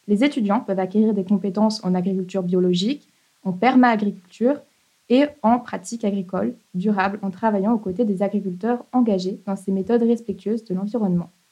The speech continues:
wouf propose des opportunités de volontariat dans de nombreux pays, ce qui permet aux étudiants de découvrir de nouvelles régions et d'explorer des destinations hors des sentiers battus.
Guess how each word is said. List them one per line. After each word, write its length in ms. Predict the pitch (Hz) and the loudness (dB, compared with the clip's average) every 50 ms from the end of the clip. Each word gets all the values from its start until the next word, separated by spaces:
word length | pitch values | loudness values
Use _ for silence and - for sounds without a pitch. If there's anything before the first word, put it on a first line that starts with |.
| _ _ _ _ _ _ _ _ _ - | _ _ _ _ _ _ _ _ _ -2
wouf 280 | 208 220 277 381 - - | 2 2 2 2 0 -4
propose 320 | - - 196 - 262 254 | -8 -2 2 2 2 4
des 180 | 262 214 185 196 | 4 2 2 2
opportunités 600 | 196 190 214 208 208 - - 214 208 208 254 240 | 0 0 -2 -4 -4 0 2 2 2 2 2 0
de 120 | 196 180 | 0 0
volontariat 640 | 175 180 196 190 185 180 180 180 190 190 202 277 294 - | 0 0 0 -2 -2 -4 -4 -4 -4 -4 -4 -6 -6 -6
dans 100 | - 196 | -4 -2
de 100 | 185 196 | 0 2
nombreux 280 | 202 226 240 254 269 254 | 4 4 4 4 4 2
pays, 240 | 233 196 175 180 - - _ _ _ _ _ _ _ - | 2 0 -2 -4 -6 -14 _ _ _ _ _ _ _ -8
ce 100 | - 214 | -6 -4
qui 160 | 214 214 214 | -2 -2 0
permet 340 | 220 233 240 240 247 269 254 | 2 4 6 6 6 6 6
aux 60 | 208 | 4
étudiants 440 | 185 196 185 185 185 180 202 226 226 | 2 -2 -4 -6 -6 -4 -2 0 0
de 80 | 208 | 0
découvrir 400 | 180 185 180 180 190 214 240 240 | 0 -2 -2 -2 -2 -2 0 0
de 60 | 208 | 0
nouvelles 340 | 185 190 196 202 247 262 262 | 0 0 0 0 0 0 2
régions 400 | 254 247 247 220 208 208 208 208 - _ | 2 2 2 4 2 2 0 -2 -4 _
et 60 | 190 | -8
d'explorer 400 | 180 180 - - - 208 214 247 | -8 -8 -8 -6 -2 0 2 2
des 100 | 233 196 | 2 2
destinations 640 | 180 180 208 208 - 220 208 190 - - - 208 226 - _ _ _ | 0 0 -2 0 0 0 0 0 -2 -4 -8 -8 -8 -10 _ _ _
hors 180 | - 226 240 233 | -2 0 0 0
des 100 | 202 185 | 0 -2
sentiers 320 | - 202 196 - - 247 | -2 -4 -6 -4 -2 -2
battus. 340 | 202 196 185 185 - - | 0 -2 -2 -4 -8 -18